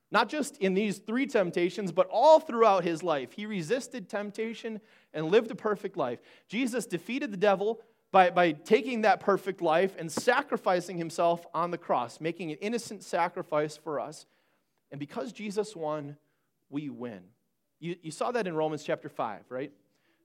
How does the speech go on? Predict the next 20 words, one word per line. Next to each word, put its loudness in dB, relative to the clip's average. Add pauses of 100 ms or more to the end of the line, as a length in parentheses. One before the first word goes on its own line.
(120)
The -8
concept -4
of -6
the -6
champion. -8 (140)
The -10
Apostle -2
Paul -2
really -2
plays -4
up -4 (340)
that -8
concept. -14 (320)
And -6
he -2
starts -2
by 2
saying -6
that -6
Adam, 0